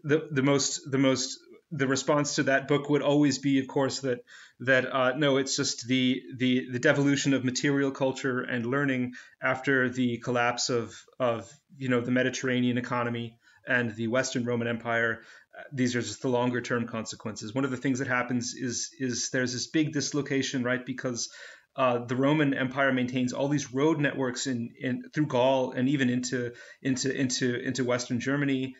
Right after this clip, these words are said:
and Spain. And, uh, after the Roman Empire, so cities are planted on these road networks. And after the, the Western Roman Empire disappears, the roads aren't maintained, and a lot of cities have to be abandoned, right? Uh, because they, they,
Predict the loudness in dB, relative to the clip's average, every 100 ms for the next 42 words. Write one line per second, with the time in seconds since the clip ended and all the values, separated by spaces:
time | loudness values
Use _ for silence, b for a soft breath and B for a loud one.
0 | B -6 -4 -2 0 2 2 0 -2 0
1 | 4 4 2 -2 0 2 2 2 2 4
2 | 2 2 0 -2 -2 -2 2 2 4 2
3 | 2 -2 0 0 0 0 0 -2 0 -2
4 | -2 -2 -4 -6 -10 B B B B 0
5 | 2 2 -2 -4 0 2 2 2 2 4
6 | 2 0 -2 -4 -4 -2 -2 -2 -2 0
7 | 0 0 -2 0 0 2 2 2 0 0
8 | -2 -2 -4 -6 -4 -4 -4 -4 -4 -4
9 | -6 -8 -8 -10 -6 -4 -4 -2 -2 -2
10 | -6 B B B 2 2 2 -2 -6